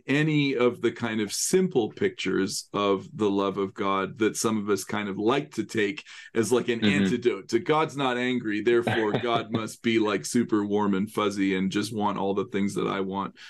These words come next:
Speaker 1: for me.
Speaker 2: Right.
Speaker 1: You know, Jesus wants me for a sunbeam. Jesus wants to give me a Ferrari.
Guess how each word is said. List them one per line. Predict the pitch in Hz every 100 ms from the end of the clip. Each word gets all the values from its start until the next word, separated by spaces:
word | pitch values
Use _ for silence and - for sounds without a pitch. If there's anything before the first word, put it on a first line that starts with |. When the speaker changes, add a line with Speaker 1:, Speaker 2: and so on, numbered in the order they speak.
| -
Speaker 1:
for | -
me. | 107 98 90 107
Speaker 2:
Right. | 98
Speaker 1:
You | 95
know, | 95 98
Jesus | - 117 104 107
wants | 117 107 101
me | 104
for | 95 101
a | 95
sunbeam. | - 104 104 95 95
Jesus | 101 110 104 110
wants | 107 98 104
to | 104
give | 107 101
me | 98
a | 95
Ferrari. | 98 98 98 101 - 95